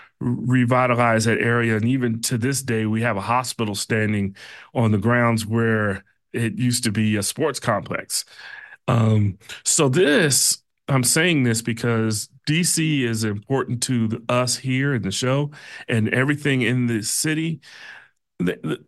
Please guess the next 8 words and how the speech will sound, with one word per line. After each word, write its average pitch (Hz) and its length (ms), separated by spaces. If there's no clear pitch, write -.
the, 202 60
uh, - 640
that, 147 180
that 160 220
complex, 185 760
if 131 220
that 151 340
moves, 120 960